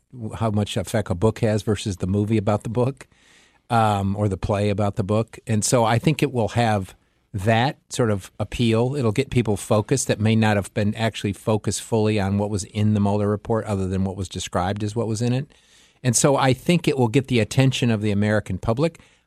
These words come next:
I don't actually know fundamentally what substantively will come out of it because Mueller, from all, everything I can tell and every people that I've talked to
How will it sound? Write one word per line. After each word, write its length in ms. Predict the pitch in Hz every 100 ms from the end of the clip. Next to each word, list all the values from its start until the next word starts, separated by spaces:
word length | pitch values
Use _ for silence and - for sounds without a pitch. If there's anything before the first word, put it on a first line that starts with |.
| _ -
I 120 | 131
don't 180 | 175 151
actually 340 | 131 123 131 117
know 140 | 107
fundamentally 540 | - 120 113 107 110
what 140 | 104 -
substantively 880 | - 127 113 - 135 - 135 139 135
will 140 | 113
come 280 | - 110 113
out 140 | 127
of 100 | 143
it 100 | 147
because 500 | 107 - 107 101 -
Mueller, 300 | 107 107 107
from 240 | - 101 95
all, 180 | 101
everything 380 | 107 107 - 104
I 100 | 98
can 140 | 98 98
tell 240 | 101 95
and 100 | 92
every 140 | 98 92
people 380 | _ 117 113 101
that 100 | 92
I've 120 | -
talked 220 | 98 90
to 180 | 104